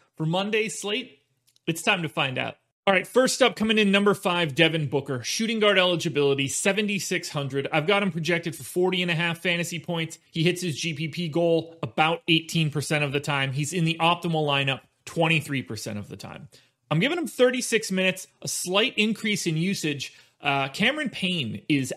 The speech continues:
out, uh, for the game, and he was out in the previous game.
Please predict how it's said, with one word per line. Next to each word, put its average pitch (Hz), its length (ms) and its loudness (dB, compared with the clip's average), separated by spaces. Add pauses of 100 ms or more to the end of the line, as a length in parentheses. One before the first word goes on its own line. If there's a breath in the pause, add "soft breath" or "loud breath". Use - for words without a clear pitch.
out, 131 380 -2 (240)
uh, 113 240 -2
for 156 240 -2
the 135 80 -2
game, 120 480 -2
and 156 320 2
he 185 140 -4
was 165 180 0
out 202 240 0
in 196 80 0
the 156 80 -2
previous 170 540 -4
game. 110 340 -6